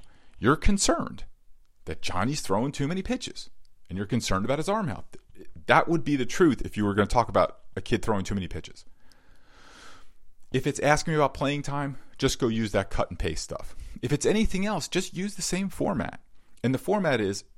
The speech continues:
extend. "Coach, I really need your help." And then always, the next thing is always start with what your feelings are, not them, always you. "I'm concerned about Johnny's pitch counts.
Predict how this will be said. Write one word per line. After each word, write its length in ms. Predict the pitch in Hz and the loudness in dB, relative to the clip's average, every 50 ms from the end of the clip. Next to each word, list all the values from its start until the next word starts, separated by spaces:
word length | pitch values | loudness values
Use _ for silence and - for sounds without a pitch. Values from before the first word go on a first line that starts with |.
| - - - - | -20 -18 -14 -12
extend. 500 | 104 - - - - 113 95 71 64 - - - - - - - - - - - - - | -10 -8 -6 -4 -2 -2 -2 -4 -6 -10 -14 -16 -18 -20 -20 -20 -20 -20 -20 -20 -20 -6
"Coach, 240 | - - 131 98 - - | -2 -2 -2 -2 -2 -4
I 40 | 98 | -2
really 320 | 95 110 131 143 147 135 | 2 2 4 4 4 2
need 160 | 120 127 117 | 0 0 -2
your 100 | 104 104 | -2 -4
help." 300 | - 110 95 - - - - - - - - - - - - _ - - - - - - - - - - - - - - - - _ - - - - - | -2 -2 -4 -4 -4 -10 -12 -12 -12 -14 -16 -20 -20 -20 -20 _ -20 -20 -20 -20 -20 -20 -20 -20 -20 -20 -20 -20 -20 -20 -20 -20 _ -20 -20 -20 -12 -6
And 100 | 104 107 | -4 -2
then 280 | 117 113 110 104 - - - - _ _ _ _ - - - - | 0 0 0 -2 -6 -8 -16 -20 _ _ _ _ -20 -20 0 4
always, 380 | 127 151 180 180 190 165 - - | 6 6 6 6 2 0 0 0
the 100 | - 104 | 0 0
next 360 | 110 127 160 196 - - - | 2 2 2 0 0 -2 -2
thing 160 | - 131 117 | -2 -2 -2
is 80 | 101 - | -2 0
always 300 | - 127 156 180 170 - | 0 2 2 4 2 2
start 280 | - 143 131 - - | 2 0 0 -2 -2
with 200 | 117 110 - - - | -2 -2 0 2 2
what 180 | 107 - - | 0 0 0
your 440 | 101 101 95 123 139 147 151 151 139 | -4 -4 0 2 4 6 6 4 4
feelings 580 | - - - - 131 127 120 104 101 95 92 - | 0 -4 -6 -2 0 2 2 2 2 0 -2 -2
are, 400 | - 85 82 82 - - - - - - | -4 -4 -4 -4 -6 -8 -12 -12 -10 -4
not 340 | 90 104 127 151 - 107 | 0 0 0 0 2 2
them, 260 | 98 113 90 - - - | 2 2 2 0 -2 -2
always 340 | - 104 113 113 110 85 95 | 0 0 0 0 -2 -2 -2
you. 260 | 110 98 80 - - - - - - - - - - - - - - - - - - - - | -2 -2 -2 -2 -6 -12 -20 -20 -20 -20 -20 -20 -20 -20 -20 -20 -20 -20 -20 -20 -8 -2 0
"I'm 200 | 110 117 117 120 | 0 0 0 2
concerned 560 | - - 135 123 - - 160 127 92 80 85 | 2 2 2 4 2 2 2 2 2 0 0
about 220 | 80 90 87 85 | 0 0 0 0
Johnny's 280 | - 92 92 95 101 - | 0 0 0 0 0 0
pitch 260 | - - 110 - - | 0 0 0 -2 -6
counts. 260 | - - - - - | -8 -10 -10 -12 -14